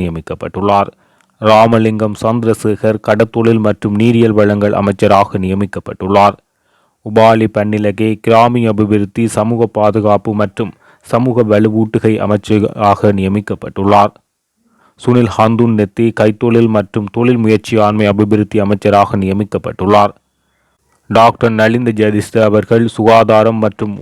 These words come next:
ஊடகத்துறை அமைச்சராக நியமிக்கப்பட்டுள்ளார். பிமல் ரத்நாயக்க போக்குவரத்து, நெடுஞ்சாலைகள், துறைமுகம் மற்றும் சிவில் விமான சேவைகள் அமைச்சராக நியமிக்கப்பட்டுள்ளார். ஹினிதும சுனில் செனபி புத்த சாசன, சமய மற்றும்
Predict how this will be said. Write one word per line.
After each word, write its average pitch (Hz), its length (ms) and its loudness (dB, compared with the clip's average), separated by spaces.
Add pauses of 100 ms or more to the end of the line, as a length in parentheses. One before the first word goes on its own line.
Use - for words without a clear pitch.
ஊடகத்துறை 117 500 0
அமைச்சராக 104 580 0
நியமிக்கப்பட்டுள்ளார். 101 960 -2 (1080)
பிமல் 131 380 4
ரத்நாயக்க 113 580 0
போக்குவரத்து, 117 800 -2
நெடுஞ்சாலைகள், 113 880 2
துறைமுகம் 123 560 0
மற்றும் 107 260 -4
சிவில் 123 380 0
விமான 113 320 2
சேவைகள் 110 560 0
அமைச்சராக 107 540 0
நியமிக்கப்பட்டுள்ளார். 104 920 -2 (1300)
ஹினிதும 127 480 2
சுனில் 117 300 0
செனபி 110 300 2 (140)
புத்த 120 320 -2
சாசன, 113 460 0
சமய 113 320 0
மற்றும் 110 340 -4